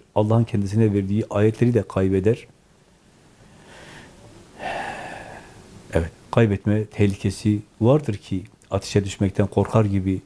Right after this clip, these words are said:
korkuyor ve onu muhafaza etmeye çalışıyor. Korkmadıysa bil ki kaybediyor, kaybetmiştir. Kaybetmekle karşı karşıyadır.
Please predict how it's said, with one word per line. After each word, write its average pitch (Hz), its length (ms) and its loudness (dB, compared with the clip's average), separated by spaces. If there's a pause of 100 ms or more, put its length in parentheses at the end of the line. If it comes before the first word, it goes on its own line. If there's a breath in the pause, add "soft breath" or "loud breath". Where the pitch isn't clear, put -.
(160)
korkuyor 117 420 2
ve 107 140 0
onu 104 300 4
muhafaza 98 440 -4
etmeye 98 280 -4
çalışıyor. 82 480 -8 (920 soft breath)
Korkmadıysa 139 760 2 (100)
bil 123 180 2
ki 123 300 -2
kaybediyor, 110 540 2 (380)
kaybetmiştir. 95 720 -2 (720)
Kaybetmekle 113 600 0
karşı - 320 -4
karşıyadır. 87 480 -8